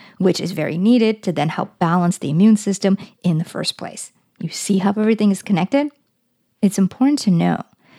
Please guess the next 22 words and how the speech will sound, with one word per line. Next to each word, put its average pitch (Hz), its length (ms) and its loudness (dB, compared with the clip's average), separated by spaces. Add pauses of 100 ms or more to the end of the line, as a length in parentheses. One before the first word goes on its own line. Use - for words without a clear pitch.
(240)
the 190 100 0
thyroid 214 540 0
does 170 180 -2
not 185 280 0
work 170 200 -4
alone, 165 440 0 (260)
but 220 220 -2
it 214 100 -2
works 208 240 -2
in 180 100 0
tandem 185 500 -2
with 170 220 -6
many 190 320 4
other 170 180 0
organs, - 420 -10
so 208 120 0
that 202 120 4
if 202 120 -2
the 202 80 -4
thyroid 214 360 0
is 175 140 -2 (100)
off, 254 360 2